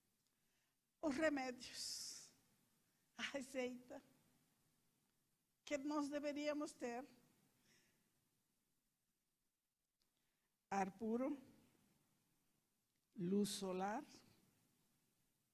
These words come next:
abstinência, repouso, exercício, regime convi-, convin-, conni-, conveniente,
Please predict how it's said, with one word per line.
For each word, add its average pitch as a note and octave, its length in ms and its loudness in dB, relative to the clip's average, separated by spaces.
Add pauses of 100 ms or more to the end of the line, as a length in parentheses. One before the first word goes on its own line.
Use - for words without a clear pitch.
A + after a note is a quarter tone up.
(720)
abstinência, B3 960 6 (1160)
repouso, A#3+ 920 4 (720)
exercício, A#3+ 1040 4 (720)
regime C4+ 880 6
convi-, A#3+ 600 6
convin-, A3 640 8
conni-, A#3 1160 8
conveniente, B3 1300 10